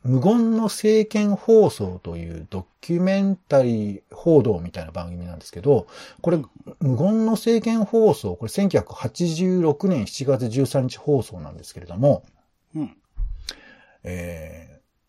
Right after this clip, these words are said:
Speaker 1: ー、全く日本語として聞こえない政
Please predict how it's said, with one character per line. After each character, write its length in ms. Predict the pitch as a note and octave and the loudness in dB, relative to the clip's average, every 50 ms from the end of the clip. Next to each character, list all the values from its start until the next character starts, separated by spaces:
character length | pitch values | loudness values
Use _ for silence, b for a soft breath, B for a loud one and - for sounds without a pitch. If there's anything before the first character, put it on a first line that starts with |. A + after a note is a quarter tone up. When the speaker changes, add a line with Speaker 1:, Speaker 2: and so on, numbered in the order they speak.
| _ _ _ _ _ _ _ _ _ _ _ _ _ _ _ - | _ _ _ _ _ _ _ _ _ _ _ _ _ _ _ -4
Speaker 1:
ー、 220 | D3 C3+ C#3 C#3+ - _ _ _ _ - | -2 0 0 -2 -2 _ _ _ _ -2
全 120 | A#3+ A#3 | 0 0
く 460 | A#3 - - C4+ C4+ A3 C3 - - _ _ _ _ _ _ _ _ _ _ _ _ _ _ _ _ - | 0 0 0 2 4 4 2 0 -4 _ _ _ _ _ _ _ _ _ _ _ _ _ _ _ _ -4
日 140 | D#3+ C#3+ D3 | -2 0 2
本 260 | D#3+ G#3 A3 A3 A3 | 2 2 2 2 2
語 80 | G#3+ G#3+ | 0 2
と 140 | G#3+ G#3+ F#3+ | 2 2 0
し 100 | - - | 0 -2
て 140 | - A3 G#3+ | -4 -4 -4
聞 180 | - - - - | -4 -8 -14 -6
こ 240 | - A3 A3 A3 | 2 6 6 6
え 100 | G#3+ G#3 | 6 4
な 180 | G#3 G#3 G#3+ G#3+ | 2 0 0 0
い 60 | A3 | 0
政 320 | F#3+ - - G3 G3 F#3+ | -2 -2 -2 -2 -2 0